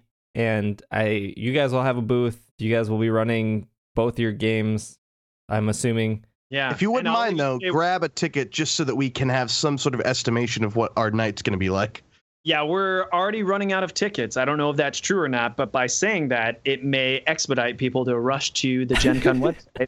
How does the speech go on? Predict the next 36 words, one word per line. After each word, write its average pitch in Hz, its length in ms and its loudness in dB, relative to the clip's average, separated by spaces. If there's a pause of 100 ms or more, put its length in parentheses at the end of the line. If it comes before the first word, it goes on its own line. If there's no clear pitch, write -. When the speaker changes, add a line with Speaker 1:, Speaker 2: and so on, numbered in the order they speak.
Speaker 2:
and 127 140 -2
get 127 160 0
themselves 135 360 -2
some 143 100 0
tickets. - 500 -6
Speaker 1:
I 135 120 0
have 160 160 -2
to 160 80 0
get 156 160 0
some, 135 320 -2
I 120 100 0
have 139 140 -2
to 127 60 2
at 113 120 2
least 113 200 -2
do 117 140 2
one 104 360 0
full 113 280 -2
night 104 240 2
of 101 80 -10
Two - 160 -2
Rooms 101 140 0
and 101 100 -2
a 98 40 -2
Boom. 98 280 0
I 95 40 0
have 104 100 -2
to - 80 -20
figure 104 240 0
out 98 80 0
what 90 100 -4
night 101 180 -4
I 101 40 -2
wanna 101 200 -2
do 101 180 -2
that, 98 260 -2